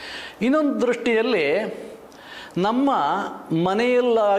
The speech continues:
ಇರುವಾಗಿನ ಸ್ಥಿತಿಗೂ ನಾವು ರಸ್ತೆಯಲ್ಲಿ ಓಡಾಡುವಂಥ ಸ್ಥಿತಿಗೂ ಒಂದು ವ್ಯತ್ಯಾಸ ಇರುತ್ತೆ. ಅಂದರೆ ಮನೆಯಲ್ಲಿ ನಮಗೆ ಬೇಕಾದಾಗ ನಾವು ನೆಮ್ಮದಿಯಾಗಿರ್ತೀವಿ,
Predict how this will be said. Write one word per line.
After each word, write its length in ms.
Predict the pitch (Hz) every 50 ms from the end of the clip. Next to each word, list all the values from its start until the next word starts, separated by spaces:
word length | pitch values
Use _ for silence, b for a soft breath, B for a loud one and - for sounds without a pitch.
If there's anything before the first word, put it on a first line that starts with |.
| 196 - - -
ಇರುವಾಗಿನ 720 | 202 180 202 202 196 180 196 190 190 185 190 185 180 185 175
ಸ್ಥಿತಿಗೂ 600 | - - - 185 180 185 190 190 170 196 202 202
ನಾವು 240 | 196 175 165 156
ರಸ್ತೆಯಲ್ಲಿ 600 | 143 151 151 - - 151 196 196 196 180 175 170
ಓಡಾಡುವಂಥ 680 | 147 156 170 165 165 165 165 160 160 156 156 147 156 165 151
ಸ್ಥಿತಿಗೂ 400 | - - - 147 135 156 147 160
ಒಂದು 160 | 156 143 131
ವ್ಯತ್ಯಾಸ 420 | 117 117 110 - - 127 117 - -
ಇರುತ್ತೆ. 340 | 107 95 85 - - - - - B B B B B B B B
ಅಂದರೆ 440 | - 226 262 233 165 156 185 - B B B B B B B B 160
ಮನೆಯಲ್ಲಿ 520 | 160 185 214 247 262 262 254 247 254 254 226 175
ನಮಗೆ 320 | 175 196 214 247 254 240
ಬೇಕಾದಾಗ 500 | 196 233 233 233 226 226 233 226 240 233
ನಾವು 200 | 226 220 196 180
ನೆಮ್ಮದಿಯಾಗಿರ್ತೀವಿ, 1080 | 165 160 170 190 202 208 208 208 196 196 175 160 127 - - 127 101 98 87 - -